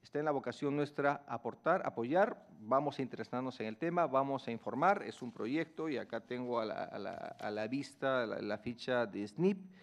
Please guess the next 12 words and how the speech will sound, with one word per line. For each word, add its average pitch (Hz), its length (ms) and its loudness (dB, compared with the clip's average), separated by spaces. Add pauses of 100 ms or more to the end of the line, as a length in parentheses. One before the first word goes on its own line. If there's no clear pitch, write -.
(500)
este, 110 640 -2
es 113 140 -4
un 123 140 -2
proyecto 123 460 -2
de 120 120 2
doscientos 139 1160 0
sesenta 110 400 -2
y 107 40 -4
cinco 139 360 -2
millones 120 480 0
de 110 80 0
soles. 117 480 4